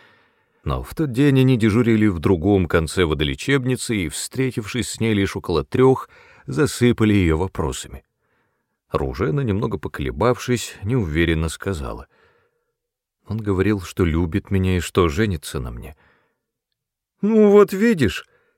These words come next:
я же говорила тебе", — сказала худая. "А он разведется?"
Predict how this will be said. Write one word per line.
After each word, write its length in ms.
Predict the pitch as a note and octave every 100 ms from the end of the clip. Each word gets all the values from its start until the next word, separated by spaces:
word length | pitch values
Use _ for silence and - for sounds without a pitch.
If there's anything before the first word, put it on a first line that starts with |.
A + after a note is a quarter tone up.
| _ -
я 180 | A#3
же 120 | G3+ G3+
говорила 520 | G#3+ G#3+ A3 F3 A2+
тебе", — 300 | F#2+ D2 C2+
сказала 420 | - G#2 G2 F2
худая. 420 | - D#2+ C#2+ B1 _ _ _ _ _ _ _
"А 160 | - D#2
он 140 | G2+
разведется?" 800 | G#2+ F2 G#2 D#2+ D#3 - - -